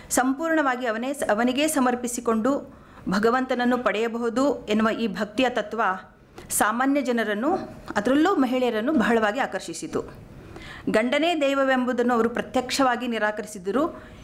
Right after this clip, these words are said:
ಇಷ್ಟ ದೈವವನ್ನು ಸೇರಿ ಐಕ್ಯವಾಗುವುದೇ ಮೋಕ್ಷದ ಕಲ್ಪನೆಯಾಗಿತ್ತು. ಕನ್ನಡದ ಹೆಳವನಕಟ್ಟೆ ಗಿರಿಯಮ್ಮ, ಹರಪನಹಳ್ಳಿ ಭೀಮವ್ವ, ತಮಿಳಿನ ಅಂಡಾಳ್, ಕಾರಿಕಾಲಮ್ಮೆ, ರಾಜಸ್ಥಾನದ ಮೀರಾ, ಮಹಾರಾಷ್ಟ್ರದ ಬಹಿನಾಬಾಯಿ, ಕಾಶ್ಮೀರದ ಲಲ್ಲೇಶ್ವರಿ,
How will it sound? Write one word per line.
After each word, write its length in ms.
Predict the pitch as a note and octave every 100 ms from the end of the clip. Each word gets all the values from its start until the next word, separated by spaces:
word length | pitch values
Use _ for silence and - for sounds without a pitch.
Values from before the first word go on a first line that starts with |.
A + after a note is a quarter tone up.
| -
ಇಷ್ಟ 240 | A#3 - D#4
ದೈವವನ್ನು 380 | C#4+ C#4+ C4+ C4
ಸೇರಿ 480 | C4 A3+ F#3+ C4+ F#4 - - -
ಐಕ್ಯವಾಗುವುದೇ 840 | A#3 B3 B3+ A3+ G#3+ A3 D4+ - - - -
ಮೋಕ್ಷದ 360 | G#3 G#3 - A3+ A#3
ಕಲ್ಪನೆಯಾಗಿತ್ತು. 680 | F#3+ F#3 G3 E3+ D3+ - C#3+ - - - - - - -
ಕನ್ನಡದ 360 | A#3+ C#4+ C#4 C#4
ಹೆಳವನಕಟ್ಟೆ 680 | A#3 A3+ A#3+ A#3+ A#3 A#3 A3
ಗಿರಿಯಮ್ಮ, 420 | F#3+ G#3 G#3+ G#3 G#3 G3+ -
ಹರಪನಹಳ್ಳಿ 600 | G3 G3+ A#3+ B3 A#3 A3+
ಭೀಮವ್ವ, 420 | G3 G3+ G3+ G3 F#3 F#3 - - - -
ತಮಿಳಿನ 360 | - A3 B3+ C4
ಅಂಡಾಳ್, 440 | G3 G#3 G#3 F3+ G3
ಕಾರಿಕಾಲಮ್ಮೆ, 840 | - F3+ G#3+ A3 G#3 F3 E3+ F#3 - - -
ರಾಜಸ್ಥಾನದ 600 | G3+ A#3 C4+ - B3 A#3
ಮೀರಾ, 640 | G#3 G#3 A3 F#3 G3+ - - - -
ಮಹಾರಾಷ್ಟ್ರದ 580 | A3 B3 C4 - B3 A3+
ಬಹಿನಾಬಾಯಿ, 640 | F#3+ G#3+ B3 A#3+ F#3+ F#3
ಕಾಶ್ಮೀರದ 520 | G3+ F#3+ F#3+ A#3+ A#3 A3+
ಲಲ್ಲೇಶ್ವರಿ, 760 | G3 F3 G3+ A3+ A#3 G3 G#3